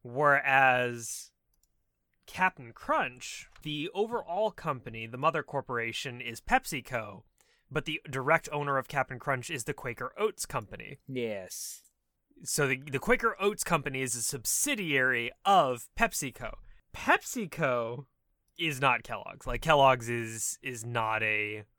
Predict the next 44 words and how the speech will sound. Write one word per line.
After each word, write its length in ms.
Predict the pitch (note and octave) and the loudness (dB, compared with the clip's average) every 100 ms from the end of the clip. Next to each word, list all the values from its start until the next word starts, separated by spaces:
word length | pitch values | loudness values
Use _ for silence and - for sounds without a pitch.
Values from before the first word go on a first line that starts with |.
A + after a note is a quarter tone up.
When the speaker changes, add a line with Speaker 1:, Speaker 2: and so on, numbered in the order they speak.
| _ _ C#3 | _ _ -10
Speaker 1:
i-, 120 | C3 | -8
is, 340 | C#3+ C3 A#2+ D#3 | -6 -6 -6 -4
is 220 | C#3+ A#2 | -4 0
not 240 | C3+ A#2 | 2 2
a 60 | A#2 | 0
subsidiary 680 | C3 A2 C3+ A2+ G#2 G#2+ G#2 | -4 -4 -2 0 -2 -2 -4
of 80 | |
anything 300 | G#2 G#2 G2 | -6 -6 -10
else. 240 | G2+ A2 B2 | -10 -10 -8
So 220 | - B2 | -4 -2
it's, 180 | B2 D#3+ | -2 -6
it's 160 | C3 | -8
a 60 | D#3+ | -4
little 180 | E3+ E3 | 0 2
bit, 300 | C#3 D3 - - _ _ _ _ _ _ _ _ _ | 2 2 0 -18 _ _ _ _ _ _ _ _ _
we 160 | C#3 D#3 | -2 2
get 160 | E3+ | 4
a 60 | D#3 | 4
little 320 | D3 E3 E3+ | 2 -2 -2
stuck 400 | - - E3 C3 | -4 -2 -2 -2
here 280 | - D3 B2+ | -4 -2 0
in 80 | B2+ | 0
our 120 | C3 | 0
interconnected 680 | C3 C3 C3+ C3 C3 - A#2+ | -2 -4 -8 0 0 0 -2
lore. 240 | B2+ B2+ | 0 2
It's 100 | B2+ | 0
a 40 | A#2+ | -2
bit 140 | C#3+ | -2
like 180 | D3 C3+ | 0 -2
trying 280 | - B2+ B2 | 0 0 0
to 60 | |
cross 340 | - D3 B2 - | 0 0 2 0
over 280 | C3 B2+ | -2 -2
D 220 | A#2 C3 A#2+ | -4 -4 -4
C 340 | - C#3+ C#3 | -4 -2 -2
and 200 | A#2+ A#2+ | -2 -4
Marvel, 520 | B2 C3+ B2+ C3 A#2 - | 2 4 4 0 -4 4
but 320 | C#4 F#3 - | 6 6 4
this 160 | G#3 G#3+ | -2 0
does 280 | C4+ D#4 F4 F3+ | 2 0 0 -6
open 260 | F3+ E3+ | -4 0
up 140 | D#3+ D#3+ | 0 -2
a 40 | |
different 420 | C#3+ C#3 C3 - | -4 -6 -6 -10